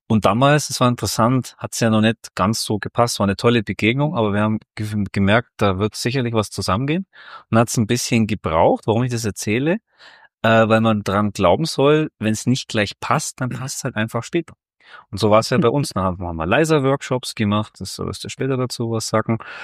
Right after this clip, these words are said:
Speaker 1: Und was total faszinierend war für mich, die Laser-Workshop, die du mit, die, die dein Team eben kreiert hast, dass ja so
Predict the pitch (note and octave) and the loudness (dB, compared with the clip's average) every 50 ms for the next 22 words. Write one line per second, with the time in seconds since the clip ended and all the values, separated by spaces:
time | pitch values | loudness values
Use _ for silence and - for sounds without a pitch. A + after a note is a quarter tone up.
0 | - - - - - F#2 G2+ G2 - - G2+ - - - - E3+ - E3 D3+ - | -16 -16 -10 -2 0 2 2 2 0 -4 -6 -6 -4 -4 -2 0 0 0 0 0
1 | - - - C3 B2 A#2+ C#3 F3+ G#3 G3 - A#2 G#2+ - A2+ G#2 G2+ D3+ G3 - | -2 -2 0 0 2 4 4 2 2 2 0 -4 -4 -2 -2 0 0 0 0 -2
2 | - _ _ - - - - _ _ - G#2+ G#2 G2+ F#2+ G2+ B2+ D3 D3+ C3 C#3 | -8 _ _ -20 -20 -20 -20 _ _ -2 0 2 4 4 4 4 2 2 2 2
3 | D3 - - - D3+ - - - A#2+ A2+ A2+ G#2+ G#2+ G2+ - - G#2+ G#2+ G#2 G#2 | 0 0 0 -2 -2 -2 -2 -2 0 2 2 2 0 0 -4 -4 -4 -4 -4 -4
4 | G#2+ - A2+ A2+ A2+ A2+ A2 A2 G2+ G2 G2 - - - C3 C#3 D3 D3+ D3 - | -4 -6 -4 -2 -2 -2 -2 -2 -2 -2 -4 -6 -6 -2 -2 0 0 0 -2 -2
5 | A#2 G#2 G#2 G2+ G2+ F#2+ - - G#2 G#2 A2+ C3 D#3+ - - C#3+ E3+ - - - | -4 -2 -2 -4 -4 -4 -4 -4 -2 0 2 0 0 0 0 -2 -2 -2 -4 -10
6 | - _ - - - - - - _ - G#2+ A#2 - - - A2+ A2 G#2 G2 G2+ | -18 _ -20 -20 -20 -20 -20 -10 _ 0 0 0 2 4 4 4 4 4 2 0
7 | G#2 G#2 A#2 B2+ D3 E3+ G#3 B3+ | 0 0 0 0 0 0 -2 -2